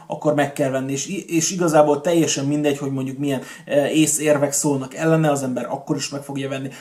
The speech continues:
Aztán persze vannak olyan jelek, amikor mondjuk hallgatni kell az intő szóra, szerintem, viszont, eh, nyilván a végén úgyis csak azt fogod megvenni, amit szerettél volna, és legrosszabb esetben majd a saját károdon megtanulod, hogy mégsem kellett volna, mert ez is megtörténhet.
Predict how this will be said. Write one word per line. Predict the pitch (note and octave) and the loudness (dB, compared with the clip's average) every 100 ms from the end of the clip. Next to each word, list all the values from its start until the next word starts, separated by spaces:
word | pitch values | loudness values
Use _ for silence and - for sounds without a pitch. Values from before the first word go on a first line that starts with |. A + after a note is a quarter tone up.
| - | -12
Aztán | - B3 | 0 2
persze | G3 G3+ - E3 | 4 4 4 2
vannak | D#3+ F3+ D#3 D#3+ | 4 4 2 2
olyan | C#3+ C#3 A#2 | 0 0 -2
jelek, | D3+ D3+ C#3+ | 4 4 4
amikor | C#3+ C#3 C#3+ | -2 -2 -2
mondjuk | C3+ B2+ | -4 -8
hallgatni | - C#3 C3 D3+ D3+ | -8 -8 -8 -8 -10
kell | C#3+ D#3+ F#3 - - | -2 0 0 -4 -10
az | - C3 B2+ C3+ | -4 -2 -2 0
intő | D#3 D#3 D3 | 0 2 0
szóra, | C#3 - C#3 C#3 E3+ G3+ | 0 -2 -2 0 -2 -2
szerintem, | - - - A2 D3 F#3+ A#3 A#3 - - | -6 -8 -8 -12 -6 0 0 0 -6 -4
viszont, | D#3+ D#3+ D#3+ D#3 C#3+ | 0 4 4 4 2
eh, | D#3+ D#3 | 0 2
nyilván | G3+ D#3+ C#3+ | 2 4 2
a | - C#3 | 0 -2
végén | D3 C#3 C#3 C#3 | -2 0 -2 -2
úgyis | D#3+ C#3 - - _ | -2 -2 -6 -12 _
csak | D#3 - | -8 -6
azt | - | -8
fogod | C3+ C3 | -8 -8
megvenni, | C3 B2+ C3 B2+ | -10 -10 -10 -8
amit | B2+ C3 | -10 -10
szerettél | - - C#3 C3+ C#3 C#3 | -6 -4 -4 -8 -8 -2
volna, | D3 C#3+ | -2 0
és | C#3 - | -4 -6
legrosszabb | G2 C#3+ C#3 B2+ | -6 -6 -6 -6
esetben | C3 - C3+ | -6 -8 -8
majd | C3+ C3 | -8 -8
a | - | -10
saját | C3+ B2+ - | -10 -10 -10
károdon | A#2 - B2+ | -12 -10 -10
megtanulod, | C3 - - - - | -10 -12 -12 -14 -14
hogy | - - | -16 -14
mégsem | D2+ C#2 D#2+ - | -16 -14 -16 -14
kellett | D#2 D2 - | -12 -12 -12
volna, | D#2 C#2+ C#2 - _ _ - | -14 -16 -16 -20 _ _ -20
mert | - - | -20 -18
ez | - | -16
is | - | -18
megtörténhet. | D#2+ - - D#2 D#2+ | -18 -20 -18 -18 -18